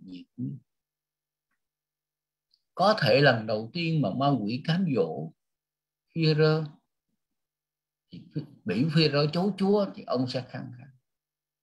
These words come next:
Nhưng mà một điều ma quỷ nó làm, nó làm một điều là gì? Nó làm cho chúng ta yếu dần, yếu dần, yếu dần. Đến một lúc nào đó, mình sẵn sàng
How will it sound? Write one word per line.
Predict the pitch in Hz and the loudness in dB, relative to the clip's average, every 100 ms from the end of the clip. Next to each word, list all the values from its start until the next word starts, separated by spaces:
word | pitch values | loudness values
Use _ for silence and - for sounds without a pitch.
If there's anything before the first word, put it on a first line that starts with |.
| _ _ _ _ _ | _ _ _ _ _
Nhưng | 139 127 | 0 2
mà | 95 | 0
một | 90 95 - | -4 -8 -8
điều | 110 87 82 | -6 -6 -6
ma | 98 117 117 | -4 -4 -2
quỷ | 98 | -4
nó | 135 | -2
làm, | 135 - - - _ _ _ _ _ _ _ _ _ _ _ _ _ _ _ _ _ _ _ | -4 -6 -10 -18 _ _ _ _ _ _ _ _ _ _ _ _ _ _ _ _ _ _ _
nó | 175 | 2
làm | 123 98 | 2 0
một | 104 | 0
điều | 120 104 | 0 0
là | 92 | 0
gì? | 95 98 82 - - - | 0 0 -2 -12 -12 2
Nó | 180 | 4
làm | 147 117 92 120 | 6 4 2 -4
cho | |
chúng | 127 147 | -4 -4
ta | 135 | -4
yếu | 165 170 202 147 | 0 2 2 2
dần, | 95 85 - | 2 -2 -2
yếu | 151 190 190 190 | 0 0 -2 -2
dần, | 127 92 87 - | 0 0 -2 -8
yếu | 127 151 123 | -6 -6 -8
dần. | 104 - _ _ _ _ _ _ _ - | -14 -20 _ _ _ _ _ _ _ 0
Đến | 135 180 | 4 4
một | 170 - | 2 -2
lúc | 160 151 | -4 -4
nào | 123 87 82 | -4 -4 -6
đó, | 95 101 147 151 - _ _ _ _ _ _ _ _ _ _ _ | -8 -6 -4 -6 -6 _ _ _ _ _ _ _ _ _ _ _
mình | 98 104 107 92 80 | 0 0 0 -2 -8
sẵn | - 95 113 | -10 -6 -2
sàng | 143 101 85 | 0 0 -2